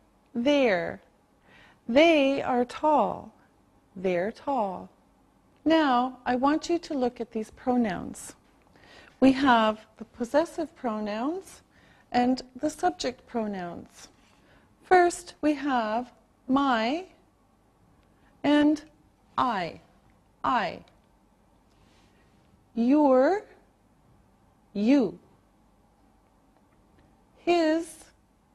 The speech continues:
he. Her, she. It's,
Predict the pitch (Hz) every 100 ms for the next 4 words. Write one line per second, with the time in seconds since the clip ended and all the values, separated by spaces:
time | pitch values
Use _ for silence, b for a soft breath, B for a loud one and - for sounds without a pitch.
0 | _ _ _ _ _ _ - - 262 214
1 | - _ _ _ _ _ _ _ _ _
2 | _ _ _ _ _ _ _ _ - 330
3 | 320 262 254 285 339 _ _ _ _ _
4 | _ _ _ _ _ _ _ _ - -
5 | 311 190 - - _ _ _ _ _ _
6 | _ _ _ _ _ _ _ _ _ b
7 | b b b b b b _ _ 370 370
8 | - - - -